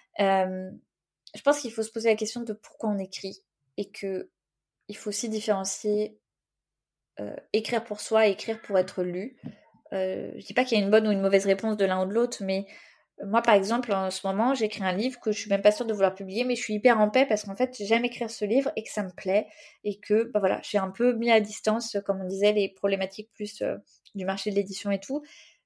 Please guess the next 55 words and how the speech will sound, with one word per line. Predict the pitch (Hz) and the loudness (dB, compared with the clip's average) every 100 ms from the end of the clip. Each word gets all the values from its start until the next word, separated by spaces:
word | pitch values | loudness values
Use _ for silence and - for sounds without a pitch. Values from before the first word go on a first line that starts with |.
| - | -4
Mais | 202 | -2
j'ai | 190 | 0
besoin | 196 226 254 | 2 2 2
d'écrire | 254 226 | -2 -6
ce | 202 | -4
livre, | 214 233 | -4 -2
ça | 208 | -6
me | |
fait | 196 | -6
du | 208 | -14
bien, | - 214 226 | -4 -4 -4
je | 220 | -6
le | 190 | -10
fais. | - - - _ - | -8 -10 -12 _ -20
Voilà. | - _ - - - - - 202 185 190 202 | -20 _ -20 -16 -14 -14 -2 0 0 -2 -6
Euh, | 220 - - 277 _ _ | -12 -18 -20 -20 _ _
après, | - 196 - 254 294 311 - | -14 -8 0 4 4 2 -4
je | 208 | -10
dirais | - 196 214 233 | -2 2 2 0
que, | - 220 226 226 _ _ _ _ _ _ _ _ 208 | -4 -2 -2 -4 _ _ _ _ _ _ _ _ -10
euh, | 190 185 - - - _ _ _ _ _ _ - | -8 -8 -10 -16 -20 _ _ _ _ _ _ -14
tout | - 277 | -2 0
n'est | 226 | 2
pas | 214 | 0
comme | 214 196 | -2 -2
dans | 214 | 0
le | 202 | 0
milieu | 226 208 | 2 4
de | |
l'édition. | 202 185 202 247 | 2 0 -4 -2
L'écriture, | 277 285 - 262 262 | -2 -2 -4 -4 -4
c'est | - | -6
vaste, | 170 175 214 - | -6 -6 -6 -12
en | 190 | -14
fait. | - - - | -12 -10 -8
L'écriture, | 196 175 190 | -8 -8 -10
ça | 208 202 | -6 -6
peut | 190 | -4
être | 185 | -6
aussi | 190 - 196 - - - - | -8 -12 -12 -14 -20 -16 -6
le | 196 | -4
journalisme. | 190 180 196 220 226 - 196 | -4 -6 -4 -4 -4 -4 -2
L'écriture, | 190 - 202 202 | -2 -6 -8 -8
ça | 202 190 | -4 -2
peut | 185 | -2
être, | 185 | -2
comme | 185 | -4
on | 180 | -4
disait, | 190 | -4
le | 185 | -2
jeu | 202 | -4
vidéo | 190 185 196 220 | -4 0 4 4
et | |
tout | 220 | 2
ça. | - 196 | -4 -6